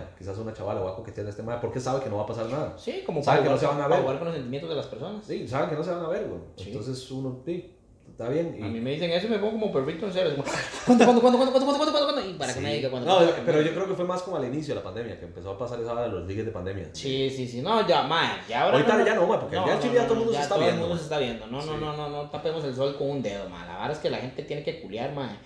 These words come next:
Speaker 2: por la necesidad, y la gente va a la casa del otro y se ve y no sé qué,
Speaker 1: Sí,
Speaker 2: no sé
Speaker 1: sí,
Speaker 2: cuánto.
Speaker 1: sí, sí, sí,
Speaker 2: Están
Speaker 1: ya.
Speaker 2: como a la deriva,
Speaker 1: Mae,
Speaker 2: mae.
Speaker 1: ayer,
Speaker 2: Si la
Speaker 1: ayer,
Speaker 2: pandemia me da, si le da, le da.
Speaker 1: ayer justamente, mae, salgo de, de, ya están los bares, weón.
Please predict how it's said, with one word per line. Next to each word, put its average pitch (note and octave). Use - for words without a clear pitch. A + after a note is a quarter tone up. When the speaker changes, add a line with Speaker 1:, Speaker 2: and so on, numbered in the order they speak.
Speaker 2:
por G#2+
la A2
necesidad, A2+
y B2+
la A2+
gente C3
va E3
a G#2
la G#2
casa C3
del C3+
otro D3+
y C3
se G#2+
ve C3+
y D3
no -
sé -
qué, -
Speaker 1:
Sí, A#2
Speaker 2:
no D#3
sé B2+
Speaker 1:
sí, D3+
Speaker 2:
cuánto. A#2+
Speaker 1:
sí, A#2+
sí, B2
sí, A2
Speaker 2:
Están G2
Speaker 1:
ya. G#2
Speaker 2:
como A2
a D#3
la B2
deriva, G#2+
Speaker 1:
Mae, E3+
Speaker 2:
mae. D#3
Speaker 1:
ayer, B2
Speaker 2:
Si B2+
la A2+
Speaker 1:
ayer, A#2+
Speaker 2:
pandemia G#3+
me D#3+
da, E3+
si G3
le C3
da, C#3
le G#3
da. -
Speaker 1:
ayer A#2
justamente, F3
mae, C3+
salgo D3+
de, A#2+
de, G2+
ya A#2
están F3
los B2+
bares, D3+
weón. D#2+